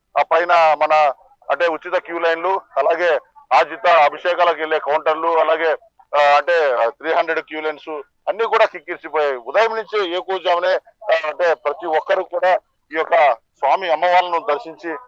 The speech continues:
అనంతరం ఈ యొక్క అంటే దీపారాధనలు అయితే నిర్వహించుకుంటున్నారు.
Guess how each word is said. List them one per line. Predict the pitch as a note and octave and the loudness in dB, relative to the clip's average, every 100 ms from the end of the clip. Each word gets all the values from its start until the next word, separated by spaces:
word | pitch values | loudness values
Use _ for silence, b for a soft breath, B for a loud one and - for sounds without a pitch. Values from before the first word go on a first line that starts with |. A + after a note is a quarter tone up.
| _ - | _ -2
అనంతరం | D3 F#3+ G3 G#3 F3 - - _ _ D3+ | 0 0 2 2 2 -4 -18 _ _ -4
ఈ | E3 | -2
యొక్క | D#3 | 2
అంటే | E3 D3 C#3 E3+ D#3 | 4 4 2 0 -2
దీపారాధనలు | C3+ D#3+ E3+ D#3+ D#3+ D#3+ | -2 -6 0 0 0 -2
అయితే | D#3+ E3+ | -4 -4
నిర్వహించుకుంటున్నారు. | D3+ D3+ D#3 - - C#3 B2 B2+ | -2 -2 -4 -8 -12 -8 -2 -2